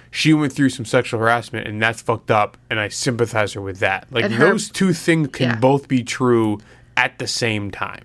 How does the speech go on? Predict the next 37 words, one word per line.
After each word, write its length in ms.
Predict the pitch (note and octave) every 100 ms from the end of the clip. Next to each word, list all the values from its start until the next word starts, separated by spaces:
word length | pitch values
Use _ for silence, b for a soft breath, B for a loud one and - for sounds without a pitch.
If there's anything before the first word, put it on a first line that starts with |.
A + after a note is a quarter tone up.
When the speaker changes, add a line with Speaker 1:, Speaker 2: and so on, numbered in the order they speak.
| -
Speaker 2:
And 160 | F#3+ F#3+
it's, 200 | F#3+ -
I 140 | - F#3
mean, 160 | F#3+
her 280 | G3 A#3 G#3
attaching 480 | G#3 - A3+ A#3+ A3
her 120 | G#3
name 500 | F3+ E3+ E3 E3+ F#3+ - - -
to 120 | -
Gretchen's 680 | F#3 E3 E3 - - - -
is 160 | G3 F#3+
what 160 | F3
ended 300 | E3 - F3
him. 400 | - - G#3 A#3 - - -
And 140 | F#3
Speaker 1:
Yeah, 280 | A3+ - - -
it 80 |
was 180 | C3+ D3+
a 80 | E3+
br-, 220 | B2+ D3+ -
I 100 | D#3
mean, 160 | C3+ C3+
you 100 | G3
can 120 | G3+
say 120 | E3
whatever 180 | D#3+ D3
you 80 | C3
want 140 | C3+
about 160 | B2+ B2
Megyn 240 | B2 A#2
Kelly 200 | - B2
and 80 | A2+
Gretchen 220 | A#2 A2
Carlson. 480 | B2+ D#3+ B2+ A2+ G#2+ B B B
What 300 | A2+ C#3 -
they 180 | C3+ B2
did 680 | A2 A2 C#3+ D#3 G#2+ G2